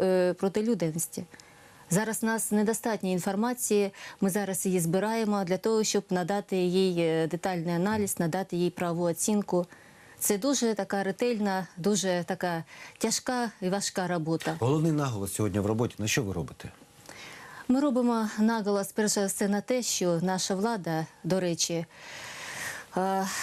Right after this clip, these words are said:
Speaker 1: не ввела воєнний, воєнний стан.
Speaker 2: Так.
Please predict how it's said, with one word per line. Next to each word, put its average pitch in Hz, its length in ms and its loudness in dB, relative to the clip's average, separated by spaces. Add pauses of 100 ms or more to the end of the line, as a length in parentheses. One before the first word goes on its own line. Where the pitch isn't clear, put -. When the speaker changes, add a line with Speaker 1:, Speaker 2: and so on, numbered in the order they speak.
(380)
Speaker 1:
не 202 160 6
ввела 185 460 2 (200)
воєнний, 180 640 0
воєнний 180 380 0
стан. 208 380 -2 (140)
Speaker 2:
Так. 87 180 -2